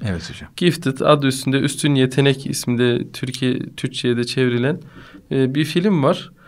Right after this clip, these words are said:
Speaker 2: Mesela oradaki öğrencinin hikayesi gerçekten örnek bir vaka. E, ilk başta öğretmen sürekli, e, sınıf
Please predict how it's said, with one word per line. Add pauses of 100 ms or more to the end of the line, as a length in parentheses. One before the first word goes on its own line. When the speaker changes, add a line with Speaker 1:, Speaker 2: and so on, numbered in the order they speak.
(320)
Speaker 2:
Mesela
oradaki
öğrencinin (240)
hikayesi
gerçekten
örnek
bir
vaka. (840)
E,
ilk
başta
öğretmen (100)
sürekli, (600)
e,
sınıf